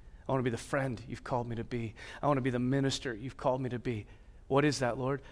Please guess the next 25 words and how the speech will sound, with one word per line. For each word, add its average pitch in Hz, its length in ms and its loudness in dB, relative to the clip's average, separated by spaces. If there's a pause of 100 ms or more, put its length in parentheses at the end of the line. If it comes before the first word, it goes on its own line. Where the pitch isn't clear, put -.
(380)
Oh, 147 280 4
open 156 260 6
door? 160 220 2
Cool, - 240 2
I 131 100 2
can 147 160 2
open 131 220 0
doors 120 200 0
and 113 80 -4
smile. 135 460 0
You've 135 140 -8
called 139 180 2
me 147 80 0
to 131 60 -4
do 139 120 -2
that? 151 240 -4
Love 120 200 -4
it. 107 100 -12 (1300)
You 139 80 -2
see, 151 200 2
our 139 100 8
self-image 131 1040 -2 (380)
begins 123 360 -2
to 131 120 -2
affect 107 680 -6